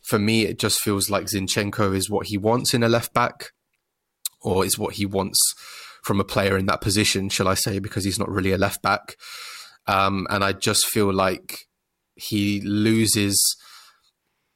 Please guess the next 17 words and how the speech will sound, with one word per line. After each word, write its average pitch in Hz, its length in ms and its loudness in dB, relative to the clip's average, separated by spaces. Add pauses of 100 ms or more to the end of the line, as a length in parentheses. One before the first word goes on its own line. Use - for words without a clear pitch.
(580)
some, 98 560 0
some 104 260 2
identity, 101 1000 -2 (160)
um, 98 520 -2
with 107 240 0
Tierney 95 380 0
a 92 60 0
bit, 95 200 -4
because - 320 0 (540)
to 123 140 4
his 104 160 2
credit, 101 440 0
we've 98 160 -2
seen 110 280 2
him 101 200 2
try. 98 560 4
<laughs> - 40 -12